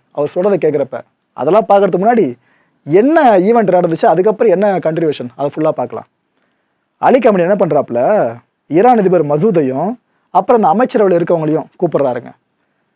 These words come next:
இவங்களை தாண்டி இன்னும் சில முக்கியமான அதிகாரிகளும் ஒரு ஆலோசனையில ஈடுபடுறாங்க. அந்த ஆலோசனை எதை பத்தினதுன்னா,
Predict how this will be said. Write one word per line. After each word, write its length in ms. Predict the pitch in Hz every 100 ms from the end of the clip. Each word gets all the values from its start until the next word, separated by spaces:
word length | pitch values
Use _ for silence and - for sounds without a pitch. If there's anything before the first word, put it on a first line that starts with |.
| _
இவங்களை 320 | 147 160 190 170
தாண்டி 280 | 196 247
இன்னும் 160 | 220 233
சில 160 | 226 165
முக்கியமான 400 | 156 220 220 233
அதிகாரிகளும் 680 | 160 165 151 127 131 196 220
ஒரு 180 | 143 151
ஆலோசனையில 340 | 160 254 233 175
ஈடுபடுறாங்க. 680 | 214 180 175 135 127 123 127 _ _
அந்த 300 | 165 180 214
ஆலோசனை 380 | 202 254 233 170
எதை 140 | 180 185
பத்தினதுன்னா, 560 | 170 147 151 214 135